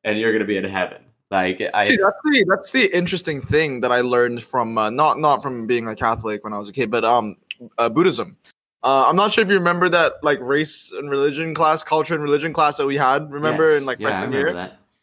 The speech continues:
Speaker 2: Um, yeah, there was this one thing that I, I always, like, thought was kinda interesting in the, in the Buddhism, like, uh, religion.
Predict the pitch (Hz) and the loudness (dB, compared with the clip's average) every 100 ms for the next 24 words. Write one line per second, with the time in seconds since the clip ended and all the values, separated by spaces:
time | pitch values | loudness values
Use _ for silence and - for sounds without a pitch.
0 | - 190 175 165 185 208 180 220 226 214 | -2 2 2 2 0 2 4 2 2 0
1 | 196 202 - 190 170 151 151 151 147 156 | 0 0 0 -2 0 0 2 2 2 4
2 | 156 170 165 139 147 - 147 143 135 165 | 4 2 0 -2 -4 0 0 0 0 -2
3 | 139 143 156 165 185 180 180 156 151 139 | -2 -4 -4 -6 -4 -4 -6 -12 -6 -6
4 | 139 147 135 160 143 147 143 - 131 120 | -4 -4 -2 -2 -2 -6 -6 -4 -2 -2
5 | - 123 117 127 170 190 180 131 131 170 | 0 -2 0 0 2 2 0 -2 -6 -14